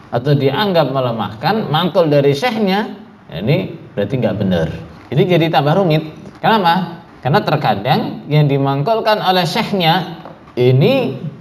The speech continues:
misalnya dalam masalah pemahaman, misalnya menganggap imam itu adalah syarat sahnya Islam,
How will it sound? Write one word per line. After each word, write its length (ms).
misalnya 440
dalam 120
masalah 320
pemahaman, 560
misalnya 400
menganggap 680
imam 400
itu 300
adalah 420
syarat 480
sahnya 640
Islam, 640